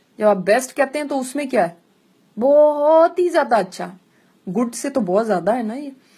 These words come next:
تو اسی طرح ایک ہے خاسرین اور ایک ہے اخسرین، یعنی س-، سب سے زیادہ خسارے والے، ٹھیک ہے؟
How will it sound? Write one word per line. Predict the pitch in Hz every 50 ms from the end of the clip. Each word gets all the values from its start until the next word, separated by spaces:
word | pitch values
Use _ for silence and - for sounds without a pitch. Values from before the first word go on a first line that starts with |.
| - - - _ _
تو | -
اسی | - 269 254 - 294
طرح | 320 320 - - - _ _ _
ایک | - 254 277 311 311 -
ہے | 320 294 302 330 339 311 285 254 - - _
خاسرین | _ - - 294 262 247 254 - 277 196 190 175 147 - - - _ _ _ _ _ _ _ _ _ _ _ _ _ _ _ _ _ _ _ _ _ _ _ _ _ _ _
اور | _ - 294
ایک | 330 349 - 427
ہے | - - _ _
اخسرین، | - - 480 - 214 - - 403 - 392 359 294 240 240 208 190 175 156
یعنی | - 208 240 285 359 392 320 233 254 - - _ -
س-، | - - - - 277 262 262 -
سب | - - 466 494 494 -
سے | - - - 453 453 466 453
زیادہ | 370 392 381 359 339
خسارے | 339 294 269 - 226 190 170 165 160
والے، | 151 151 - 196 190 190 - _ _ _ _ _ _ _ _ _ _
ٹھیک | - - - -
ہے؟ | 440